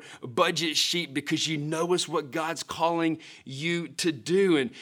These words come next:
and, and people would look at you and say, "Well, that's crazy. You can't give that much." I will tell you, church, you cannot outgive God. If God's saying to step out and do it, make sure we are, are, are obedient to that and doing the things that God has called us,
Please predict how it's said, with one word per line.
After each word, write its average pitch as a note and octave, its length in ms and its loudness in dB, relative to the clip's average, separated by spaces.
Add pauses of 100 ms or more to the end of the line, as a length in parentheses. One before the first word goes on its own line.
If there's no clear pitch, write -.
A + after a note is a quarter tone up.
(100)
and, D3 140 -2
and D#3+ 260 -2
people E3+ 240 2
would D#3+ 140 2
look E3+ 220 4
at D#3 100 2
you C3+ 60 -8
and D3 60 -2
say, E3 120 0
"Well, E3 100 0
that's F3 160 -2
crazy. G3 560 0
You D3 160 -4
can't F#3 400 -2
give F3+ 260 6
that D3+ 160 -2
much." C3+ 280 0
I C#3 60 -2
will E3 120 -4
tell E3+ 160 -4
you, D#3+ 80 4
church, C#3+ 220 -6
you F#3 120 -6
cannot C#3 600 -4
outgive D3 640 0 (400)
God. F3 320 2
If A2 140 -6
God's E3 260 -2
saying F3+ 240 0
to D#3 80 -2
step E3+ 320 0
out E3 160 2
and C#3+ 160 0
do F3+ 220 4
it, D#3 140 4 (260)
make D#3+ 260 0
sure G3+ 160 2
we F3 360 -2
are, D#3+ 300 0
are, D3+ 320 4
are - 20 2
obedient D#3+ 720 0
to A#2 100 -4
that A2+ 240 -4
and G#2 180 -10
doing D#3+ 200 0
the F3 40 0
things E3 240 -2
that C3 140 -4
God C#3+ 180 0
has C3+ 140 -6
called C#3 320 -2
us, B2+ 240 -2